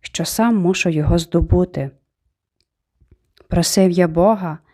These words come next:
аби дарував мені щастя, і Бог відповів: "Ні".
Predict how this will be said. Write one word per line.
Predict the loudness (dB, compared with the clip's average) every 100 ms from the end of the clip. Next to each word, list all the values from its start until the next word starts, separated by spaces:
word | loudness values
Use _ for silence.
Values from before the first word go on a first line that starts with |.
| _ _ _ -6
аби | -2 0 0
дарував | 0 2 2 2
мені | 2 2 0
щастя, | -2 -2 0 0 -4 -8 -10 -10 -16 _ -8
і | -2
Бог | 0 0 -2
відповів: | -4 -2 0 2 0 -2 _
"Ні". | 0 2 2 0